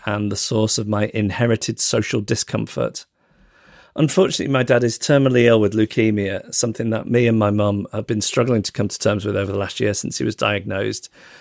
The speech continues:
but something he has faced with a level of courage we can hardly fathom."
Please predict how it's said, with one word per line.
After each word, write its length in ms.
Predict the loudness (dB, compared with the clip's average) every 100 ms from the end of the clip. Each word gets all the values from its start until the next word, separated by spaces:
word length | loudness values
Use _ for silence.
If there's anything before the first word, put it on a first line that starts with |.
| _
but 180 | -2 2
something 380 | 0 2 -2 2
he 220 | 2 4
has 240 | 2 0
faced 520 | -4 0 0 0 -4 -6
with 160 | -4 -2
a 60 | 0
level 340 | 2 0 0
of 140 | -2
courage 580 | -2 -4 -2 -6 -10 -12 _ _ _ -8
we 280 | 2 4 2
can 180 | -2 -4
hardly 360 | 0 -2 -2 -6
fathom." 500 | -4 -6 -8 -10